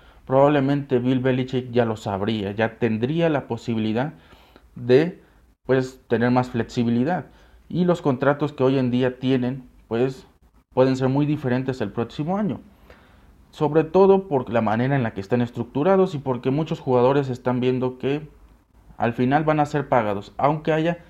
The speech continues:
aparentes reestructuraciones, van a terminar siendo pagados. Yo no creo que el equipo simplemente ignore el, las posibilidades de estar encima del tope salarial, simplemente lo que haría es pensar que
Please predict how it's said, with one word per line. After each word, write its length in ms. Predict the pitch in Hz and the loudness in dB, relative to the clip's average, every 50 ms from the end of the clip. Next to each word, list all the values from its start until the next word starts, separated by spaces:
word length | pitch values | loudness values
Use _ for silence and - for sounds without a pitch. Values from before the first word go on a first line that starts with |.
| - - - _ - | -20 -20 -20 _ -10
aparentes 520 | 123 120 - 120 135 156 151 160 170 147 | -2 2 4 4 4 2 2 0 0 2
reestructuraciones, 920 | 135 131 123 - - 123 - - - 127 120 117 113 - 151 156 165 143 | 2 0 -2 -2 -6 -10 -6 -2 0 0 2 0 0 -2 -4 -4 -4 -4
van 160 | 127 127 127 | -2 -2 0
a 80 | 123 123 | 0 -2
terminar 320 | - 104 110 113 113 117 | -2 -2 -2 -2 -4 -4
siendo 280 | - - 120 117 117 107 | -4 -2 -2 -2 -2 -4
pagados. 520 | - 139 143 165 214 240 196 127 - - - - - - - - - - - - - - - - | -4 -4 -2 0 2 2 2 0 -2 -6 -12 -20 -20 -20 -20 -20 -20 -20 -20 -20 -20 -20 -18 -4
Yo 120 | - 139 156 | 0 2 4
no 180 | 156 151 147 - | 4 4 2 2
creo 400 | 139 139 139 127 131 135 131 - | 4 6 6 6 6 4 2 0
que 280 | 143 147 156 160 160 - - - - - - | 0 0 0 0 -2 -8 -16 -20 -20 -12 -6
el 140 | - 113 113 | -2 0 0
equipo 400 | 113 110 - 135 139 135 - 135 | 0 0 0 -2 -2 0 0 -2
simplemente 760 | 127 - 131 123 123 123 120 120 120 127 123 - 123 117 107 - - - - - - - | -2 0 -2 -2 0 0 2 2 0 0 0 0 0 0 -2 -4 -12 -20 -20 -18 -12 -12
ignore 440 | 123 113 120 123 135 143 143 143 139 | -10 -6 -2 2 2 4 4 4 2
el, 200 | 131 120 - - - - - - | 0 -2 -4 -8 -14 -20 -12 -4
las 340 | 117 110 107 107 104 - | 0 2 2 2 0 -2
posibilidades 500 | - - 120 - - 120 113 120 131 131 | -4 -12 -10 -6 -2 0 2 4 4 2
de 60 | 120 110 | 2 -2
estar 240 | - - 123 127 - - | -2 -2 -4 -4 -4 -8
encima 520 | 120 110 101 - - 135 143 147 135 117 | -8 -8 -8 -4 -2 -2 0 0 0 0
del 100 | 104 104 | -2 -2
tope 220 | 104 113 113 123 | -4 -4 -4 -4
salarial, 420 | 120 - 135 127 131 123 135 139 139 - - - - - - - | -2 0 0 2 2 2 0 -2 -4 -8 -14 -20 -20 -20 -20 -20
simplemente 960 | - - - 147 147 139 - 160 151 151 147 151 165 156 147 143 - 151 151 151 - - - - | -12 -6 -4 -4 -4 -2 -2 0 0 0 2 2 0 0 0 -2 -4 -4 -6 -6 -8 -12 -12 -8
lo 160 | 117 113 107 - | -6 -6 -6 -4
que 100 | - 120 | -2 -2
haría 440 | 117 117 123 131 131 131 131 123 | 0 0 0 0 0 -2 -2 -2
es 280 | 107 113 120 123 - - - - - - - - - - | 0 0 -2 -2 -4 -8 -20 -20 -20 -20 -20 -20 -6 -2
pensar 540 | - 127 123 120 - - 131 123 117 - - | 0 2 2 2 0 0 -2 -2 -2 -4 -8
que 300 | - 110 139 151 156 | -4 -4 -2 -2 -4